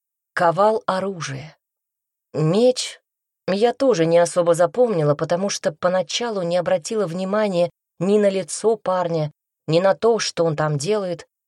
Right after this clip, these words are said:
Я просто сосредоточилась на его руках. Они были такие сильные, с играющими под кожей мышцами. Нет,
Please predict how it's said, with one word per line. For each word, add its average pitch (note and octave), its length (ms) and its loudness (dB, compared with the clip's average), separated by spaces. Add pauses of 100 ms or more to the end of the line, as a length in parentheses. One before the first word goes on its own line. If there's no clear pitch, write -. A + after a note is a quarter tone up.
(320)
Я F3+ 120 2
просто G#3+ 440 -4
сосредоточилась F#3+ 1040 -6
на E3 120 -6
его E3 220 -6
руках. - 600 -12 (560)
Они D#3 200 0
были D3 180 0
такие D3+ 380 -6
сильные, D#3 640 -10 (320)
с - 120 -6
играющими D#3+ 640 0
под D3+ 220 -4
кожей C#3+ 320 -2
мышцами. D3+ 760 -4 (1000)
Нет, G3 640 0